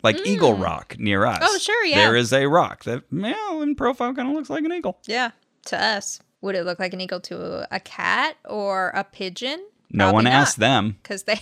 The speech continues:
Speaker 2: <laughs> they have different ways of sensing the world. But in this case, we've got tea leaves in a teacup. Someone looked at them and, yeah, I would, I would guess, said, "Oh, you know what? I see a, a sword,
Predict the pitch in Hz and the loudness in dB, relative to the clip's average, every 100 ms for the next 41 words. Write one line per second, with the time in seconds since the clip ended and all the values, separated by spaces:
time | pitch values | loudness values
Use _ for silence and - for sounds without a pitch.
0 | - - 277 - 285 359 240 233 226 240 | -6 0 0 0 -2 0 0 -2 -2 -2
1 | 226 233 254 220 220 277 269 269 277 269 | -2 -4 -6 -6 -6 -6 -2 0 2 4
2 | 202 185 - 220 220 320 370 - 302 294 | 2 0 -2 -2 0 0 0 2 2 2
3 | - - _ 208 214 220 185 180 - - | -8 -18 _ -6 -4 2 2 2 -2 -10
4 | 269 262 277 269 254 240 - - - 214 | -6 -4 -2 -4 -6 -8 -10 -12 -8 -4
5 | 277 - 170 160 180 175 - 240 233 214 | -4 -6 -8 -4 -2 -2 -4 -6 -6 -8
6 | 202 196 - 202 - 185 175 - 165 - | -6 -8 -8 -6 -4 -4 -6 -6 -6 -6
7 | 175 165 - - 202 220 226 214 196 190 | -6 -8 -6 0 2 4 4 0 0 0
8 | 190 208 190 185 156 190 - - - 202 | 2 0 -2 -2 -2 -4 -10 -12 -6 -4
9 | 175 170 196 _ _ _ _ 214 254 247 | -2 -4 -8 _ _ _ _ -10 -2 0
10 | 196 196 214 220 220 233 - 240 208 - | 0 -4 -4 -2 0 -2 -4 -6 -6 -4
11 | 185 175 - - 185 - - 247 262 202 | -4 -2 -4 -6 -6 -6 0 4 4 2
12 | 165 - - | -2 -8 -14